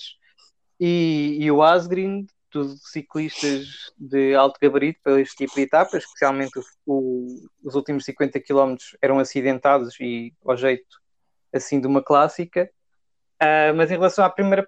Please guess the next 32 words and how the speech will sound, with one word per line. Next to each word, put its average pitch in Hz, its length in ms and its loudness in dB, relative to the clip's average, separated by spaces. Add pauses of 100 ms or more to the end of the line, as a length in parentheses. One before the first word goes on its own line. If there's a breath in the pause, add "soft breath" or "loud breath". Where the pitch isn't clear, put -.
parte 190 340 0
da, 180 340 0 (240)
da 151 200 -2
tua 160 180 -6
pergunta, 151 360 -6
eu 120 40 -4
não 127 100 -4
tenho, 135 500 -6 (920)
não 139 180 -2
tenho 139 200 -2
propriamente, 131 720 -2 (480)
eh, 123 400 -4
dons 135 280 -2
proféticos. - 760 0 (880 loud breath)
O 147 100 -2
que - 200 0
eu 151 100 8
achei 180 340 4
sempre 202 360 2
foi, 202 400 2
eh, 180 200 2
aliás, 175 300 2
eu 170 100 4
acho 185 240 -2 (120)
que 190 140 -2
não 165 260 0
foi 170 140 -2
em 160 60 -4
relação 156 300 -6
a 156 40 0
uma 151 180 -2
clássica 139 460 -2